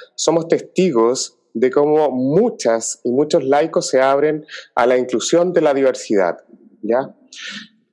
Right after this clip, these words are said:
También esa apertura se da en algunos movimientos,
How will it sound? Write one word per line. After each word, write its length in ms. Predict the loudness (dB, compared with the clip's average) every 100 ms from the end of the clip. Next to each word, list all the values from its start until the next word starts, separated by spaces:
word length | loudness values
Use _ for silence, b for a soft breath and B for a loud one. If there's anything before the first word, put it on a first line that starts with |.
| _ -2
También 420 | 0 2 2 0
esa 220 | 0 2
apertura 440 | 0 0 2 2 2
se 160 | 2
da 220 | 2 2 2
en 140 | 0
algunos 340 | 0 0 0
movimientos, 1120 | 2 2 2 4 2 2 0 0 0 -2 -12